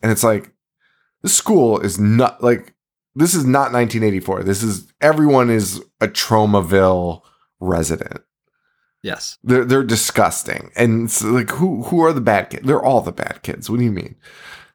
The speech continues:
Speaker 1: Um, and Stacy Keach can watch, and, like, he has, like, a room of scientists in the basement of the school where he can watch the cameras and watch what the teachers are doing.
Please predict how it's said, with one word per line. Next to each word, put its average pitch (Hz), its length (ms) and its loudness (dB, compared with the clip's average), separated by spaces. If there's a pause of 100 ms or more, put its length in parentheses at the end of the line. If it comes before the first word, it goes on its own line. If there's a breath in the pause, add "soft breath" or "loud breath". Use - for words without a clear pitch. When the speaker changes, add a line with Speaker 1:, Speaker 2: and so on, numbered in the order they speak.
(160)
Speaker 1:
Um, 90 640 2 (720)
and 131 280 0
Stacy 190 420 0
Keach - 380 -2
can 117 260 -2
watch, 117 720 0 (840)
and, 120 160 2
like, 113 180 0
he - 120 0
has, 127 140 4
like, 123 160 2
a 120 40 2
room 117 380 2
of 139 100 0
scientists 120 640 -2
in 127 120 -4
the 123 180 2
basement 117 540 0
of 98 120 -2
the 101 80 -4
school 95 640 -2 (520 loud breath)
where 117 160 2
he 113 140 0
can 117 200 2
watch 120 260 2
the 123 80 -2
cameras 113 540 2
and 101 160 -2
watch 107 320 2
what 107 120 0
the 98 80 -8
teachers 95 460 -2
are 90 80 0
doing. - 500 -12